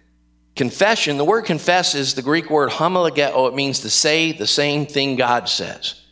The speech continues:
Excuse making, blame shifting, rationalizing started in Genesis three with Adam and Eve, and it's been going on ever since. But Jesus said in Matthew three ten, thirty-two through thirty-three,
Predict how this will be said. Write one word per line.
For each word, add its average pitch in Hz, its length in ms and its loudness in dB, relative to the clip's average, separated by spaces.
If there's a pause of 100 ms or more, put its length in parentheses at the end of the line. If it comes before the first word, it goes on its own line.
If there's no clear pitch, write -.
(180)
Excuse 175 600 0
making, 175 420 2
blame 156 340 2
shifting, 165 480 0
rationalizing 156 800 0
started 147 420 2
in 117 140 -2
Genesis 151 500 0
three 160 580 -2 (260)
with 113 160 -2
Adam 156 320 2
and 147 120 0
Eve, 143 460 -2 (400)
and 113 80 -4
it's 127 140 -4
been 123 160 -2
going 151 340 2
on 139 300 2
ever 147 280 2
since. 104 680 -4 (400)
But 117 120 -2
Jesus 180 440 0
said 175 220 2
in 156 80 0
Matthew 160 360 0
three 160 480 0
ten, 156 300 0
thirty-two 160 440 0
through 151 180 -2
thirty-three, 151 800 0